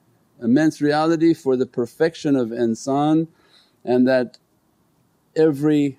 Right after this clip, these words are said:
knowledge and reality of what I should do and could do and,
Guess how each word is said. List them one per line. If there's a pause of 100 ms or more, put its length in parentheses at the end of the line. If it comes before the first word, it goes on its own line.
knowledge
and
reality (320)
of
what
I
should
do
and
could
do
and,